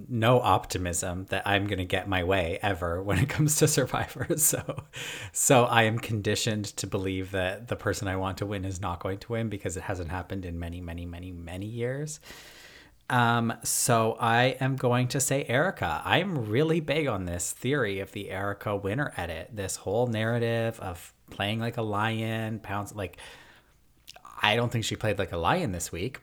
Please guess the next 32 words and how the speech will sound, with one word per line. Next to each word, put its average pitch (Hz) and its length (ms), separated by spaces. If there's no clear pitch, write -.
but 90 400
maybe 87 320
she's 127 240
ready 101 200
to 95 80
pounce 113 360
next 143 280
week. 80 220
I 98 40
mean, 87 140
we 82 80
saw 107 240
her 120 260
targeting, 113 680
uh, 107 260
Ricard 107 600
in 92 380
the 92 360
next 98 220
time 104 180
on 98 140
Survivor. 95 560
And, 82 180
like, 82 160
that's - 260
a, 127 280
that's 98 240
an 135 60
interesting 127 440
move 101 280
to, 120 100
like, 95 300